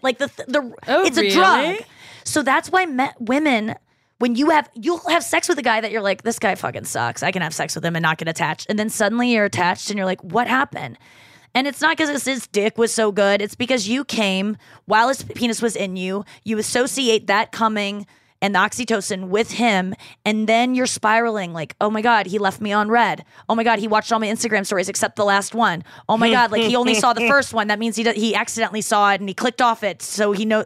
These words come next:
Speaker 1: like, that's when you start spiraling. And so I just, I just started realizing, like, God damn it, like, as much as I don't wanna admit it, having sex, which was already so hard for me to do. I lost my virginity at twenty-one.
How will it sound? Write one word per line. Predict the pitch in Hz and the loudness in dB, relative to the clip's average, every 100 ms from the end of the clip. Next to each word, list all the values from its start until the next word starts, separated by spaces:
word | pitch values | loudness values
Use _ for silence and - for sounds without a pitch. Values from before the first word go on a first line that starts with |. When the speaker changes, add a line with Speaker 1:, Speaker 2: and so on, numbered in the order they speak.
| - - - | -4 -6 -4
Speaker 1:
like, | 233 - - | -4 -8 -4
that's | 226 254 | -2 0
when | 311 | -2
you | 294 | -2
start | - 240 | -2 -2
spiraling. | - - 233 311 277 196 165 - | -2 0 2 4 2 -2 -8 -4
And | 214 214 | -4 -2
so | - 226 214 196 - _ _ _ _ _ - - | 2 2 2 -2 -8 _ _ _ _ _ -20 -4
I | 226 | -2
just, | 233 285 - - _ - - - | -2 -4 -6 -12 _ -20 -20 -4
I | 220 | -4
just | 233 269 | -2 -4
started | - 262 247 | 0 0 0
realizing, | 196 208 190 180 180 | 0 0 0 -2 -6
like, | 170 165 - _ _ _ _ _ _ - | -6 -6 -12 _ _ _ _ _ _ -6
God | 190 202 170 | -2 -2 -2
damn | 185 180 | -2 -2
it, | 170 - | -2 -2
like, | 175 - - | -4 -4 -4
as | 180 170 | -4 -2
much | 196 202 | -4 -2
as | 220 | 0
I | 208 | 2
don't | 202 | 2
wanna | 185 185 | 0 -2
admit | 175 180 | -4 -4
it, | 175 170 - - | -4 -4 -10 -12
having | 139 196 202 208 | -2 0 0 -6
sex, | - 196 175 - - - - _ _ _ | -2 2 2 0 -8 -10 -14 _ _ _
which | 202 202 | -4 -2
was | 208 | 2
already | 226 240 240 | 2 2 -2
so | 220 202 | -4 -2
hard | 170 190 | -2 -2
for | 180 | -2
me | 180 170 | -6 -6
to | 170 | -4
do. | 180 | -2
I | 170 | 0
lost | 175 175 | 0 -2
my | 180 | -6
virginity | 180 165 175 180 | -6 -6 -6 -6
at | 165 | -6
twenty-one. | 185 180 180 180 180 | -8 -8 -4 -2 -2